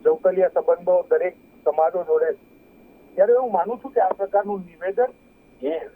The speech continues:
સમગ્ર સમાજની બેન દીકરીઓને શરમાવે તેવું નિવેદન છે. સમાજે બહાર આવીને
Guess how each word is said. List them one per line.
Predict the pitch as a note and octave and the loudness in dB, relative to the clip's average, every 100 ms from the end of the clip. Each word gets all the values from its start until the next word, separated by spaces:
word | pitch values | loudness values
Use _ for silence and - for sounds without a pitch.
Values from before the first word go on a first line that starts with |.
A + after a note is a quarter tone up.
| - | -2
સમગ્ર | F#3+ A#3+ C4 C#4 | 0 0 0 -2
સમાજની | - G3+ G3 G3 F#3+ G#3+ B3 - _ F3+ | -2 -2 0 -2 -4 -6 -6 -8 _ -2
બેન | E3 G3 A3 | 2 2 0
દીકરીઓને | G3 - F#3 F3+ F#3+ | -6 -8 -8 -4 -4
શરમાવે | G3+ C#3+ C3 C3 C3 | -2 -4 0 -2 -2
તેવું | - - - | -10 -18 -20
નિવેદન | - - - | -20 -20 -20
છે. | - - - - - - - _ - - - _ - - - | -20 -20 -20 -20 -20 -20 -20 _ -20 -20 -20 _ -20 -16 -4
સમાજે | C#3 D#3+ E3+ F3+ | 0 0 -2 -2
બહાર | E3+ F3 | 0 0
આવીને | E3+ E3+ F3 F3 F3 | 0 -4 -6 -4 -4